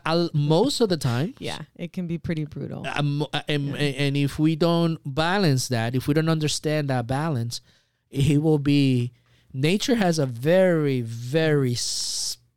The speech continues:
Speaker 1: s-, s-, destructive way
Speaker 2: Yeah.
Speaker 1: to remind us of our place in the universe.
Speaker 2: And it's interesting because, and this is a whole nother subject, a whole nother topic,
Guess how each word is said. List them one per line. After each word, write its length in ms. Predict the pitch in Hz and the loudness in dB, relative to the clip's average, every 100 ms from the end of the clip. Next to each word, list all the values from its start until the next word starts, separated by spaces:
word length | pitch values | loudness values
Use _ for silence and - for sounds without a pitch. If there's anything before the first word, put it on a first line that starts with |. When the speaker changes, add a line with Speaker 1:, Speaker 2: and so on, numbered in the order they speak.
| - | -14
Speaker 1:
s-, 120 | - - | -12 -8
s-, 400 | - - - 190 151 _ _ _ _ 147 | -6 -6 -8 -10 -18 _ _ _ _ -10
destructive 800 | 165 165 - 254 208 - 175 139 | -6 -4 -2 -2 -2 -2 -2 0
way 380 | 143 113 110 - | 0 0 -6 -10
Speaker 2:
Yeah. 100 | 135 131 135 _ - | -12 -12 -12 _ -4
Speaker 1:
to 100 | 165 | 0
remind 420 | 147 147 156 151 | 2 2 2 2
us 140 | 143 139 | 0 0
of 100 | 127 | 0
our 120 | 123 | 0
place 320 | - 127 120 | 0 -2 -2
in 60 | 117 | -4
the 80 | 113 | -2
universe. 540 | 113 98 98 104 - | -4 -6 -10 -10 -4
Speaker 2:
And 80 | 185 | -4
it's 120 | 180 | -2
interesting 400 | 247 240 - 160 | -2 -4 -6 -4
because, 280 | 156 156 147 | -4 -4 -4
and 100 | 156 | -4
this 140 | 156 170 | -6 -6
is 80 | |
a 100 | 151 | -8
whole 460 | 139 131 - 233 247 | -8 -8 -2 0 2
nother 220 | 202 151 | 0 -4
subject, 520 | 147 - 123 135 143 | -6 -8 -10 -10 -10
a 80 | 151 | -8
whole 140 | 147 180 | -6 -4
nother 200 | 180 160 | -4 -6
topic, 460 | - 131 143 - | -8 -12 -12 -12